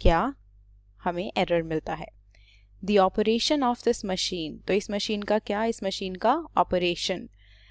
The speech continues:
is different, मतलब इस मशीन का जो चलना है वो डिफरेंट है, वो अलग है to that of other, जो एक दूसरी मशीन है उससे अलग है ये।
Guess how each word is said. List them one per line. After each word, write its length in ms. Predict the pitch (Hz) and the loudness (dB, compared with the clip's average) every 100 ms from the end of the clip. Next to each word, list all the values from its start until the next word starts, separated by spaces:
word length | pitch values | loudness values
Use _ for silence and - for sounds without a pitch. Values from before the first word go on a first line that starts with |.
| - _ | -20 _
is 200 | - 208 | 0 2
different, 480 | 202 202 - 160 156 175 | 2 2 0 -4 -2 -4
मतलब 220 | 180 196 | 2 2
इस 140 | 208 | 2
मशीन 300 | 190 - 190 | 0 -2 -2
का 160 | 190 185 | 0 0
जो 100 | 196 | 0
चलना 460 | - 180 170 180 | 2 4 4 2
है 200 | 202 196 208 | 0 -2 -2
वो 120 | 202 | 0
डिफरेंट 560 | 180 180 - 185 196 | 0 -2 0 -2 -2
है, 140 | 196 208 | -4 -2
वो 140 | 208 | -2
अलग 380 | - 165 175 175 | 0 4 4 4
है 200 | 180 208 - - - - - | 0 0 -4 -20 -20 -20 -4
to 100 | 214 | 2
that 300 | 185 170 165 | 6 6 6
of 340 | 220 302 - - - - - _ - - | 4 4 0 -18 -20 -20 -20 _ -4 4
other, 340 | 180 160 - - - - - - | 4 4 0 -4 -18 -20 -20 -20
जो 160 | 180 196 | 2 6
एक 180 | 190 180 | 6 4
दूसरी 360 | 190 185 - 214 | 0 0 -2 -2
मशीन 340 | 214 - 220 | 0 -2 0
है 120 | 220 254 | 0 0
उससे 340 | - - 240 277 | -2 0 2 6
अलग 280 | - 180 170 | 6 6 6
है 160 | - 151 | 2 -2
ये। 200 | 160 165 | -2 -4